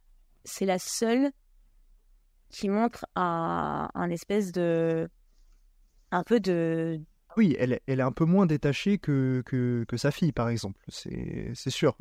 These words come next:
Speaker 2: Elle est, elle fait, elle fait des remarques sur l'odeur, et cetera. Euh, mais, euh, mais oui, oui. Mais,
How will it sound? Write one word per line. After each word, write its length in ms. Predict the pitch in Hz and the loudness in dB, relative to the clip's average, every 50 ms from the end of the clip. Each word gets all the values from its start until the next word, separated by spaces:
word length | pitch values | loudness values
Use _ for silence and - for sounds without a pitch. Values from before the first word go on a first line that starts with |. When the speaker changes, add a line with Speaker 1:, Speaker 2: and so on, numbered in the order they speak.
| - | -6
Speaker 2:
Elle 160 | - 120 110 113 | -6 -2 0 0
est, 220 | 117 117 117 120 | 2 2 2 0
elle 60 | 120 - | -2 -2
fait, 120 | - - | -4 -4
elle 100 | - 123 | -4 -4
fait 160 | 120 - 143 131 | -2 -2 -2 -2
des 80 | 135 | 0
remarques 320 | 127 135 139 143 135 123 - | 0 0 2 0 0 -2 -4
sur 180 | - 139 120 | -4 -4 -2
l'odeur, 580 | 123 131 131 131 127 143 147 156 160 165 156 143 | 0 0 0 2 2 2 2 4 4 2 2 0
et 40 | 131 | -2
cetera. 520 | - - 123 - 131 123 127 139 147 151 151 | -4 -6 -4 -2 -2 -2 0 0 0 -2 -2
Euh, 280 | 147 135 120 113 104 117 - _ _ - _ _ _ _ _ _ _ _ _ _ _ _ _ _ _ _ _ _ - | -2 -2 -4 -4 -6 -8 -14 _ _ -20 _ _ _ _ _ _ _ _ _ _ _ _ _ _ _ _ _ _ -2
mais, 260 | 120 117 117 113 110 110 | 2 2 4 4 4 2
euh, 680 | 107 107 104 104 101 101 98 101 101 104 104 107 107 | 2 2 2 0 0 0 -2 -2 -4 -6 -6 -4 0
mais 100 | 110 120 | 2 4
oui, 180 | 131 147 170 170 | 4 6 6 4
oui. 80 | 151 - _ _ _ _ | 4 0 _ _ _ _
Mais, 140 | - 143 | 2 2